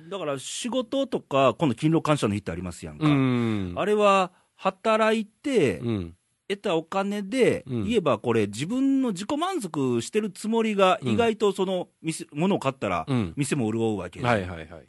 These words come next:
Speaker 1: いろんなところ広がっていくんですよ。
Speaker 2: うんうん。
Speaker 1: 要は、消費っていうのは。
Speaker 2: うんうんうん。
Speaker 1: そういう観点でいくと、
Speaker 2: うん。
Speaker 1: まあ、自分だけじゃなく、
Speaker 2: うん。
Speaker 1: 皆さんも潤っていくっていう発想
Speaker 2: うん。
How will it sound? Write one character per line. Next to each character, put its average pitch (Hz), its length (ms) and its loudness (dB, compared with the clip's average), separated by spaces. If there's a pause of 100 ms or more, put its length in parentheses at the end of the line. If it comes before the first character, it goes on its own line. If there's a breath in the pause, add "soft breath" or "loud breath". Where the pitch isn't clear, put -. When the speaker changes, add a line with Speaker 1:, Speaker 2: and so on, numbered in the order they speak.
Speaker 1:
い 190 40 -14
ろ 247 100 0
ん - 20 2
な - 20 0
と 285 60 -2
こ 185 60 0
ろ - 20 0
広 240 200 -2
が 247 80 0
っ 240 80 -8
て 240 100 -8
い 220 60 -4
く 220 140 -8
ん 156 80 -2
で 85 80 -10
す - 140 -20
よ。 - 80 -10
Speaker 2:
う - 20 -4
ん 110 240 -4
う - 60 -18
ん。 - 20 -6
Speaker 1:
要 113 200 -2
は、 82 100 -12
消 123 160 -2
費 113 120 -6
っ - 20 -20
て - 120 -18
い 87 60 -12
う 98 80 -10
の 90 80 -12
は。 95 100 -18 (140)
Speaker 2:
う 104 40 -12
ん - 20 -10
う 95 40 -10
ん - 40 -12
う - 20 -16
ん。 85 40 -18 (240 loud breath)
Speaker 1:
そ - 180 -12
う - 20 -6
い 254 40 -6
う - 40 -12
観 254 220 -4
点 208 180 -8
で 170 80 -6
い 170 40 -8
く - 80 -20
と、 190 440 -2
Speaker 2:
う 117 40 -14
ん。 90 220 -10 (120)
Speaker 1:
ま 202 100 -4
あ、 - 20 -2
自 156 140 -6
分 196 120 -4
だ 196 80 0
け 175 80 -12
じ 151 80 -2
ゃ 131 40 0
な 139 120 -2
く、 135 120 -8
Speaker 2:
う 107 280 -6
ん。 85 180 -16 (500)
Speaker 1:
皆 139 140 -4
さ 107 100 -6
ん 90 60 -8
も 104 140 -4
潤 123 140 4
っ 117 40 -2 (360)
て 107 100 -6
い 101 60 -4
く 113 140 -8
っ - 20 -8
て - 220 -16
い 107 100 -2
う 120 100 -2
発 123 220 -8
想 131 340 -6
Speaker 2:
う 110 160 -6
ん。 92 420 -6